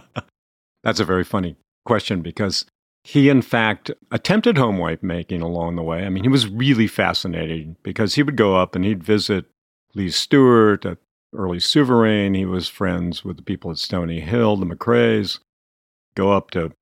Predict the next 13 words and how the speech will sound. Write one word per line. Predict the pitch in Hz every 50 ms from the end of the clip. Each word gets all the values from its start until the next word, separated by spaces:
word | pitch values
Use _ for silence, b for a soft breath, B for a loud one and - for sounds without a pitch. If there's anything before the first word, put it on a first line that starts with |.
| _ _ _ _ -
Parducci | 101 95 95 117 120 117 - 113 101
and | 92 92 87
Pedroncelli | 90 87 73 82 85 85 - - 127 123 123 120 110 101 92 87
and, | 82 85 85 87
like, | 87 85 87 - -
all | 104 98 98 95
the | 90 95 90 90
old | - 101 101 98
Italian | 92 - - 113 113 123 127 120 113
wineries | 113 113 110 110 107 104 101 98 - -
along | 98 98 95 95
the | 95 98
way. | 110 120 120 117 113 110 101